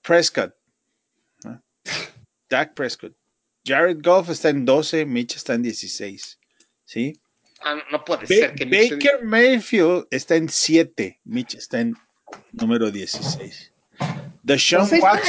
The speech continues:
Speaker 1: Watson
Speaker 3: perfecto.
Speaker 1: está en
Speaker 3: Yo lo que
Speaker 1: cuatro,
Speaker 3: yo le diría a la gente es
Speaker 1: Mitch está en dieciséis.
Speaker 3: Deshaun
Speaker 1: Tom
Speaker 3: Watson me gusta como fantasy.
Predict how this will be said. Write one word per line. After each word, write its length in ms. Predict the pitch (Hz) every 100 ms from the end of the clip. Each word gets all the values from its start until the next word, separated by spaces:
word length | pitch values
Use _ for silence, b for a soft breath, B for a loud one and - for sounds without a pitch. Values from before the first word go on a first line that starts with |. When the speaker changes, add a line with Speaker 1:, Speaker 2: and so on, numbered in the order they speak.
| 277
Speaker 1:
Watson 80 | 302
Speaker 3:
perfecto. 340 | 285 - 285
Speaker 1:
está 280 | 151 - 180
en 80 | 180
Speaker 3:
Yo 40 |
lo 60 | -
que 60 | 175
Speaker 1:
cuatro, 460 | 196 214 220 143
Speaker 3:
yo 80 | 185
le 80 | 208
diría 160 | 208 190
a 40 |
la 60 | 180
gente 320 | 165 139 180
es 100 | 135
Speaker 1:
Mitch 200 | 170 -
está 260 | 165 - 165
en 80 |
dieciséis. 920 | 170 160 - 120 - 143 127 - - _ _ _ _ - 202
Speaker 3:
Deshaun 220 | 262 226
Speaker 1:
Tom 160 | 339 359
Speaker 3:
Watson 240 | 359 349
me 140 | 294 208
gusta 340 | 226 - - 190
como 200 | 156 135
fantasy. 600 | 156 151 110 - -